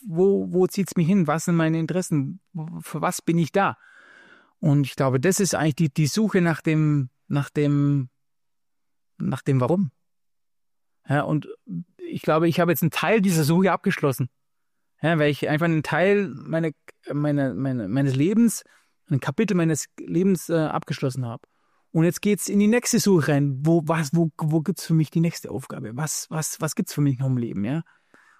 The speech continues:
Wo f-, ich bin offen, ja? Ähm, und das ist, glaube ich, immer diese, jetzt nicht diese unruhige Suche, sondern ich freue mich drauf. Was, was bringt das Leben für mich,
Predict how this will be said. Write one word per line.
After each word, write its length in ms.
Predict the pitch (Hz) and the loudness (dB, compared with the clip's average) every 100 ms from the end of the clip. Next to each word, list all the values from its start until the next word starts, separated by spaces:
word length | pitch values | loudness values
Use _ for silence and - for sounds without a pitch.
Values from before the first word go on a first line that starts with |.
| _ _ | _ _
Wo 120 | - 180 | 0 0
f-, 180 | - | 0
ich 140 | - - | -2 2
bin 160 | 202 | 4
offen, 360 | 202 - - 143 | 4 2 0 -4
ja? 540 | 170 170 175 143 151 | -2 -2 0 2 2
Ähm, 160 | 151 151 | 4 4
und 260 | 156 139 190 | 2 2 0
das 160 | 202 | 0
ist, 140 | 190 - | 0 0
glaube 180 | 170 | 2
ich, 80 | 170 | 2
immer 140 | 180 175 | 4 2
diese, 360 | 165 165 165 - _ _ _ _ _ - | 2 2 2 0 _ _ _ _ _ -6
jetzt 200 | 147 226 | -2 2
nicht 180 | 240 | 2
diese 220 | 220 170 180 | 4 2 2
unruhige 480 | 254 262 254 233 | 4 4 4 2
Suche, 280 | 220 262 247 | 2 2 2
sondern 300 | 233 214 208 - | 2 2 2 -2
ich 180 | - - | -4 -2
freue 220 | 220 294 | 2 4
mich 140 | 262 | 4
drauf. 240 | - 135 - | 2 -4 0
Was, 240 | 185 - | -2 -2
was 200 | - 175 | -2 -2
bringt 240 | - 208 220 | 0 0 0
das 100 | 156 | 0
Leben 220 | 180 151 | 2 2
für 100 | 156 | 2
mich, 320 | 143 127 - | 0 0 -8